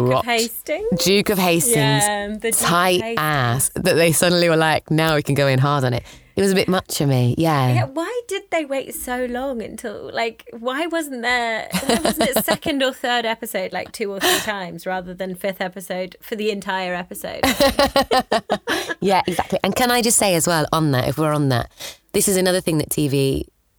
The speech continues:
Speaker 2: consistently fucks women over on, is, and I, I kn-, I know this now from doing the pod, really, talking to people. I,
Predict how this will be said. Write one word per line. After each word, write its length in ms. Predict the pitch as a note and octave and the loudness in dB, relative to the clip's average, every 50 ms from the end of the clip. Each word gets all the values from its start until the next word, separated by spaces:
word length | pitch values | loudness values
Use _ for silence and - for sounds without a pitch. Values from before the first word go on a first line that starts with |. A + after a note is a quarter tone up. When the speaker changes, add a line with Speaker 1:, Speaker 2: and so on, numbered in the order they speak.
| _ _ - | _ _ -4
Speaker 2:
consistently 800 | - E3 D#3+ - - - - E3 - - - D3+ - A2+ C3+ B2 | -2 0 0 0 0 0 0 0 -2 0 -2 -2 0 0 0 0
fucks 240 | - - - - - | 0 -2 -2 0 0
women 180 | C#3+ C3+ C3 | 0 2 2
over 260 | C3 B2+ B2+ A#2+ A2+ F2+ | 2 2 0 0 -2 -2
on, 260 | E2 F2 F#2 - - - _ _ _ _ _ _ _ _ _ _ _ _ _ _ _ | -2 -2 -4 -6 -8 -10 _ _ _ _ _ _ _ _ _ _ _ _ _ _ _
is, 500 | F#3 F#3 F3+ E3+ E3+ E3+ E3 D#3+ D#3+ D3+ - - - _ | 0 2 2 2 2 2 2 2 2 0 -2 -6 -2 _
and 120 | D#3 D#3+ | 2 2
I, 140 | F3 E3+ E3+ - - | 4 2 2 0 -2
I 100 | D#3+ E3 | -2 0
kn-, 140 | D#3 D#3+ - _ | -2 -2 -2 _
I 100 | E3 D#3+ | 0 2
know 300 | D#3+ E3 E3 D#3+ D#3+ D#3+ | 4 4 4 4 4 2
this 180 | C#3 D3 C3+ - | 2 2 0 2
now 220 | D3 C3+ B2+ B2+ | 2 2 2 0
from 500 | A#2 - - C3+ B2+ B2 B2 B2 B2 - - _ _ _ _ _ _ _ _ _ - | -2 -2 0 0 2 2 2 0 0 -2 -6 _ _ _ _ _ _ _ _ _ 0
doing 260 | F#3+ F#3+ F3 D3+ C#3+ | 2 4 4 4 2
the 60 | C3 | 0
pod, 300 | - - C#3+ C#3 D3+ C#3 | 0 0 0 0 0 2
really, 220 | B2+ B2 A#2+ A#2+ A#2+ | 2 0 2 0 0
talking 420 | - - F3+ D#3+ D3 - C#3 C3+ A#2+ | 0 0 0 0 0 0 0 0 0
to 60 | - | 0
people. 600 | - B2 A#2 - - - G2+ G2 - - - - _ _ _ _ _ _ _ _ - _ _ - _ - - _ _ _ | 0 -2 -2 -2 -2 -4 -4 -2 -4 -6 -8 -10 _ _ _ _ _ _ _ _ -20 _ _ -18 _ -18 -18 _ _ _
I, 100 | F3 | -4